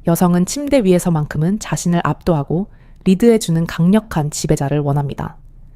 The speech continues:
착한 남자는 침실 밖에서만 유효합니다. 침실 안에서는 이기적인 포식자가 되어야 합니다. 그녀의 쾌락을 위해 봉사하지 말고 당신의 쾌락을 위해 그녀를 이용한다는 마인드를 가지십시오. 거칠게 몰아붙이고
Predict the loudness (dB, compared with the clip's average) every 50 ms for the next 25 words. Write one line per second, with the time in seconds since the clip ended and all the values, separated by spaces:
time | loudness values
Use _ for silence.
0 | -20 -20 -20 -20 -12 -10 -10 -10 -4 -2 -2 0 0 0 0 0 2 2 2 2
1 | 2 0 -2 -2 -4 -6 -6 -4 0 0 0 0 0 -2 -6 -6 -6 -4 -2 -2
2 | 0 -2 -2 0 2 4 4 4 4 2 0 -4 -4 -6 -8 -10 -10 -12 -18 -20
3 | -20 -20 -14 -8 -6 -2 -2 -2 0 2 2 4 4 4 2 2 2 2 2 2
4 | 2 2 2 2 2 4 4 4 4 2 2 2 0 0 0 0 -2 -2 -2 -4
5 | -2 -2 0 2 0 0 2 2 4 4 4 2 2 0 -2 -6 -8 -10 -14 -16
6 | -18 -20 -20 -20 -20 -20 -20 -20 -20 -20 -20 -18 -2 2 4 4 6 6 6 4
7 | 4 2 2 4 4 4 4 4 4 4 4 4 4 4 2 2 2 4 4 2
8 | 2 0 0 -2 0 0 2 2 0 0 -4 -10 -20 -20 -20 -16 -6 0 2 2
9 | 2 2 4 2 2 2 2 2 4 4 4 4 4 4 4 4 2 2 2 2
10 | 2 2 4 4 4 4 2 2 2 2 2 4 2 0 0 0 0 2 2 2
11 | 2 0 0 0 -2 -2 -4 -4 -4 -6 -8 -8 -10 -12 -10 -10 -10 -10 -12 -14
12 | -16 -20 -20 -20 -20 -20 -16 -4 -2 0 0 2 2 2 4 4 4 2 4 4
13 | 4 2 0 -2 -8 -8 -8 -4 -4 -4 -4 -4